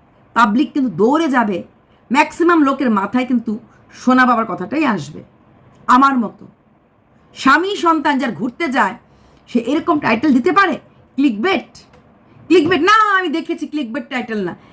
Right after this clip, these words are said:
তুমি দেখেও থাকো, তুমি এটা বলতে পারতে, কিন্তু এইটা হবে সব শেষ হয়ে গেল, সব শেষ হয়ে, জানো তো, বাঘ আসে, বাঘ আসে, বাঘ আসে, তোমার তো সব শেষ হয়েই গেছে।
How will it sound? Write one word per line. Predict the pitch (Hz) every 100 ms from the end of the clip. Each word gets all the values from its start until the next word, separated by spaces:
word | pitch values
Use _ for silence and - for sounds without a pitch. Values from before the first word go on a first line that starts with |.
| - -
তুমি | 214
দেখেও | 254 208 202 381 427
থাকো, | 415 320 185 - _ _ _ _
তুমি | 277
এটা | 339
বলতে | 214 381 403 440
পারতে, | 339 254 - 170 - _ _ _ _ _ _ _ _ _ _ _ - - -
কিন্তু | 220 -
এইটা | 220 226 240
হবে | 247 262 - - -
সব | - 320 381 381 -
শেষ | - 285 254 254
হয়ে | 208
গেল, | 185 160 - _ _ -
সব | 311 370 -
শেষ | - 285 294
হয়ে, | 240
জানো | 262 349
তো, | - - - _ _ -
বাঘ | 151 233 254
আসে, | 277 277 254
বাঘ | 185 214 254
আসে, | 269 262 196
বাঘ | 202 233
আসে, | 262 262 196 - _ _ -
তোমার | 294
তো | 320 359
সব | 370 359 - _
শেষ | - 359 359 233
হয়েই | 359 453 392
গেছে। | 202 - 120